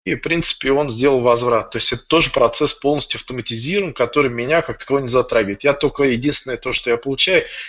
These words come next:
это извещение о возврате. И, соответственно, средства с моего счета просто списываются, возвращается человеку обратно,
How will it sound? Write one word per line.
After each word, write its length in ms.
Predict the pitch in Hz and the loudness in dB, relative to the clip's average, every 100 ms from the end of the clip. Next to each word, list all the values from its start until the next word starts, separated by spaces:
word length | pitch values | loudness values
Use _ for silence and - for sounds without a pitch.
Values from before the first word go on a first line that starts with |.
| - | -4
это 240 | 135 - | -2 0
извещение 840 | 123 131 135 - - 220 196 175 - | 0 0 2 2 2 0 -2 -4 -4
о 160 | 175 170 | -2 2
возврате. 680 | 143 123 127 117 - 90 - _ _ _ - | 2 0 2 0 0 -10 -16 _ _ _ -8
И, 80 | - | 0
соответственно, 640 | 156 180 180 - 151 135 - _ _ - | 0 2 -2 -2 -4 -4 -10 _ _ -12
средства 520 | - 160 147 - 123 | -2 2 2 2 -8
с 120 | - | -4
моего 300 | 139 139 135 | 0 2 2
счета 300 | - 139 117 | 2 0 -2
просто 320 | - 127 - | 0 0 -2
списываются, 520 | - 156 - 113 98 117 | -4 -4 -2 -4 -8 -6
возвращается 580 | 117 135 - 117 - | -2 0 2 0 2
человеку 360 | - 123 113 135 | 4 4 4 4
обратно, 520 | 143 180 214 214 175 | 2 4 2 0 -10